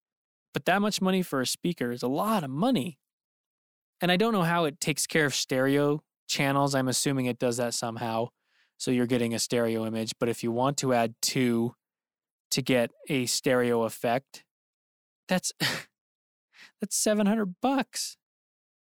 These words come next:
That is a lot of money for a stereo set of speakers. Now, I wish that Apple would have concentrated more on a hybrid between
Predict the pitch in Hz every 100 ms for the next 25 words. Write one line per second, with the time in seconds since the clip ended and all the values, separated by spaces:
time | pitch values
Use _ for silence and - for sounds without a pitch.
0 | _ - 240 185 190 190 190 214 190 -
1 | 135 127 - 156 156 143 156 135 - 190
2 | 165 - - - - _ _ _ _ _
3 | _ _ _ _ _ 160 143 180 202 185
4 | 160 147 - 139 139 _ _ _ _ _
5 | _ _ 175 165 156 143 123 - 160 156
6 | 147 - 147 131 127 127 127 127 139 120
7 | 117 117 113 _ _ _ _ _ - 123
8 | - 156 156 147 139 131 123 113 - 123
9 | 120 117